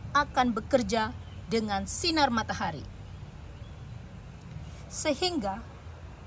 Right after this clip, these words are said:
teman-teman tidak terkejut bila hormon giberelin yang akan kita semprot ke tanaman, itu kita semprot ke daun-daun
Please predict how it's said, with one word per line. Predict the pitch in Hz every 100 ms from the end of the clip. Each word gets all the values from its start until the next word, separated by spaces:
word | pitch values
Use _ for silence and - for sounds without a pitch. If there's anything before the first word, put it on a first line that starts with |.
| - - - - -
teman-teman | 330 330 330 320 - 359 359 349 - - - - - - -
tidak | 370 349 320 262 254 -
terkejut | 302 - 196 - - - - - - - - - - 190
bila | 294 311 233 240 190 - - - - - - - - - - -
hormon | - 330 349 381
giberelin | 311 311 311 302 285 277 269
yang | 226 226 -
akan | - - 453
kita | - 370 302
semprot | - 302 294 277 277 - -
ke | 440
tanaman, | 427 285 226 190 170 240 - - - - - - - - - -
itu | 320 330 381 320
kita | 339 - 285
semprot | - - 349 - 220 214 - - - - - - -
ke | - 359 339
daun-daun | 190 254 269 269 233 240 233